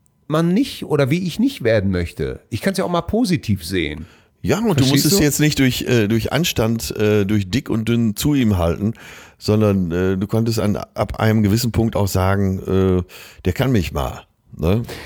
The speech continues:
Speaker 1: Ja, ganz genau. Und,
Speaker 2: Und das
Speaker 1: und ich hab
Speaker 2: gelingt
Speaker 1: auch
Speaker 2: natürlich schlechter, wenn, wenn die Konfrontation nicht so offen ist. Und das wird ja eben dann oft als passive Aggression wahrgenommen, äh, wenn Eltern für alles Verständnis haben, aber dich dann doch in die richtige Richtung denken.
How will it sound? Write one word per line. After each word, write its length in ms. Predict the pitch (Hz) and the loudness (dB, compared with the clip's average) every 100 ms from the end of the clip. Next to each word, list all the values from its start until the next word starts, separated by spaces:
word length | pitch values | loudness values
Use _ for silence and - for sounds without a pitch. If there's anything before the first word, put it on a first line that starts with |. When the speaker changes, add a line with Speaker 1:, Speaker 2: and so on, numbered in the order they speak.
| - | 0
Speaker 1:
Ja, 360 | 277 294 78 - | 0 0 -4 -2
ganz 220 | 151 - | -2 0
genau. 440 | 180 156 73 - - _ _ | 0 2 0 -4 -16 _ _
Und, 160 | 139 147 | 0 2
Speaker 2:
Und 100 | 110 | 4
das 100 | 101 | 2
Speaker 1:
und 60 | 123 | 4
ich 40 | |
hab 20 | |
Speaker 2:
gelingt 200 | 113 135 139 | 4 4 2
Speaker 1:
auch 20 | |
Speaker 2:
natürlich 280 | 123 139 123 | 2 2 2
schlechter, 400 | 113 135 151 131 | 2 2 2 2
wenn, 220 | 117 113 | 2 2
wenn 160 | 104 110 | 2 2
die 180 | 113 107 | 2 2
Konfrontation 800 | 117 113 113 110 107 - 107 | 0 0 0 0 0 0 0
nicht 160 | 110 131 | 2 0
so 100 | 117 | 0
offen 300 | - - 82 | -2 -2 -4
ist. 240 | 65 78 - - - - - | -4 -8 -14 -20 -20 -20 -8
Und 180 | - | -2
das 140 | 98 98 | -2 0
wird 140 | 123 | 0
ja 60 | 120 | 2
eben 340 | 101 110 107 | 2 2 2
dann 240 | 98 104 95 | 2 2 0
oft 340 | - - - | -2 -6 -4
als 380 | 95 95 92 - | 0 0 -2 -2
passive 500 | - - 117 90 80 | -2 0 0 0 0
Aggression 540 | 82 82 80 85 85 | 0 -2 0 0 2
wahrgenommen, 680 | 73 73 76 78 82 98 - | 2 2 2 2 2 0 -2
äh, 420 | - 95 98 98 | -2 0 -2 -4
wenn 180 | 98 85 | -4 -2
Eltern 440 | 101 101 104 90 | 0 2 2 2
für 200 | 87 98 | 0 -2
alles 200 | - 107 | 0 0
Verständnis 600 | - 92 - 110 67 92 | 0 -2 0 0 0 -4
haben, 160 | 82 90 | -4 -2
aber 160 | 78 92 | -2 -2
dich 160 | 92 | -2
dann 180 | - 101 | 0 0
doch 220 | 98 - | 0 0
in 100 | - | -2
die 80 | 85 | -2
richtige 400 | 80 92 - 82 | -2 -4 -4 -2
Richtung 300 | 95 - 95 | -2 -2 -2
denken. 240 | 90 69 | 0 0